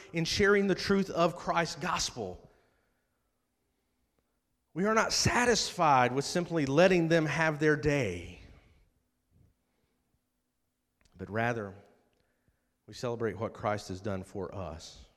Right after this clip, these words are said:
The Lord is going to crush Satan.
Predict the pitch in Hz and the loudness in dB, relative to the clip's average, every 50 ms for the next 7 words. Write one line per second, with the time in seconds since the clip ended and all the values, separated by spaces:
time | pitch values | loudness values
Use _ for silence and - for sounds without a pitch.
0 | _ _ _ _ _ _ _ _ _ _ _ _ _ _ _ _ _ _ _ _ | _ _ _ _ _ _ _ _ _ _ _ _ _ _ _ _ _ _ _ _
1 | _ _ _ _ _ _ _ _ _ _ _ _ _ _ _ _ _ _ _ _ | _ _ _ _ _ _ _ _ _ _ _ _ _ _ _ _ _ _ _ _
2 | _ _ _ _ _ _ _ _ - 117 120 131 139 139 123 110 120 123 123 120 | _ _ _ _ _ _ _ _ -10 -4 -2 0 0 0 0 -2 -4 -6 -6 -6
3 | 113 104 - - - 135 127 123 - - - - - - - 127 123 120 - 98 | -8 -10 -12 -8 -6 -4 -4 -4 -6 -8 -16 -16 -14 -10 -6 -6 -6 -6 -8 -12
4 | 92 85 82 | -14 -16 -16